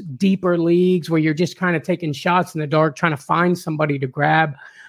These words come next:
Um, I like Odell Beckham Junior no matter where he goes. We know if he's paired with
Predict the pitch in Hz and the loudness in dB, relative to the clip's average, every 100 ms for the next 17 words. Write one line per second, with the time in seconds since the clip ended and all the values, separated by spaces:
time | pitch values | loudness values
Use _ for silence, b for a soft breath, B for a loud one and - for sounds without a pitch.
0 | B - 190 190 190 190 214 233 240 247 | B -6 0 2 0 0 0 2 2 0
1 | 208 214 208 156 196 196 180 156 170 175 | 0 2 0 0 0 0 -4 -2 0 0
2 | 180 180 175 180 175 160 156 196 196 151 | 2 0 0 2 0 0 0 2 2 2
3 | 147 151 - 214 202 233 262 - 220 - | 0 0 -2 -2 0 2 0 -2 -6 -8
4 | _ 190 190 185 170 | _ 0 0 0 -2